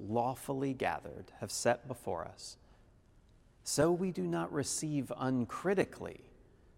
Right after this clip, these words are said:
whatever has been declared to men under the name of the general councils.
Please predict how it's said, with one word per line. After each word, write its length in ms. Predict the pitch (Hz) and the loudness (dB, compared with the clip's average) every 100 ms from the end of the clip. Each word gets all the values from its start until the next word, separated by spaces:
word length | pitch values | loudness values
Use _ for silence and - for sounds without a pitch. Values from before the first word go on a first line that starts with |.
| - - | -20 -4
whatever 360 | 107 113 120 120 | 4 6 8 6
has 180 | 113 - | 4 2
been 240 | 117 107 | 2 2
declared 760 | 98 - - 131 123 101 87 - - - | 0 -4 -2 2 4 4 2 -6 -20 -14
to 100 | - | -2
men 380 | 110 117 123 110 | 0 2 2 0
under 320 | - 117 110 | 0 -2 0
the 100 | 104 | 0
name 720 | 101 104 123 127 107 87 80 76 - - - - - | -2 0 0 0 0 -4 -10 -14 -20 -20 -20 -20 -10
of 140 | 101 95 | -6 -6
the 80 | |
general 360 | 87 90 82 78 | -4 -4 -4 -8
councils. 720 | - - - - - - - | -10 -12 -12 -14 -14 -16 -18